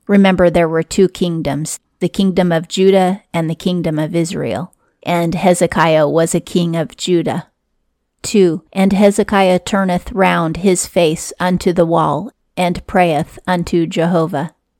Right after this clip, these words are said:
When Isaiah came to Hezekiah,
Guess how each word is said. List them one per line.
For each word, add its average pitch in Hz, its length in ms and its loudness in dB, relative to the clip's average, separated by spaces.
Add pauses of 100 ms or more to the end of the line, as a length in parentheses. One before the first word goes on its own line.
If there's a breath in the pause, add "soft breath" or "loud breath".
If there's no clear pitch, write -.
(240)
When 190 400 2
Isaiah 208 540 4
came 185 380 -2
to 202 100 2
Hezekiah, 190 800 0